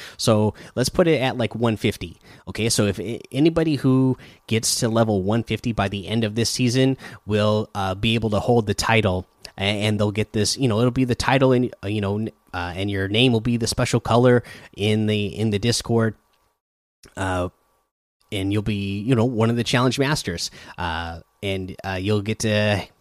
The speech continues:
have that bragging right <laughs> in the Discord and, uh, to your friends. Uh, but, uh, yeah, so if you want to be, if that's something you're interested in,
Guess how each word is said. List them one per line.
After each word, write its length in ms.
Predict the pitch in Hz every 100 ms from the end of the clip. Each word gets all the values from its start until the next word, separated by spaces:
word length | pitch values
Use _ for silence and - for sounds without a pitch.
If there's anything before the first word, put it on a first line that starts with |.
| -
have 180 | 107 120
that 120 | 117
bragging 320 | 120 123 123
right 260 | 120 120 123 - -
<laughs> 100 | -
in 160 | 123 120
the 80 |
Discord 440 | 107 123 - 135 120
and, 220 | 120 117
uh, 320 | 107 113 117
to 140 | - 123
your 100 | 120
friends. 420 | 147 135 87 - - _ _ _ _ _ _ _ _ _ -
Uh, 160 | 101
but, 300 | 101 113 113 - - - -
uh, 160 | 95 95
yeah, 220 | 107 113
so 140 | - 101
if 120 | -
you 80 | 139
want 240 | 147 185
to 40 |
be, 360 | 123 180 185 160
if 80 | 135
that's 180 | 127 -
something 220 | 143 143
you're 160 | 143
interested 400 | 156 - 127 123
in, 160 | 127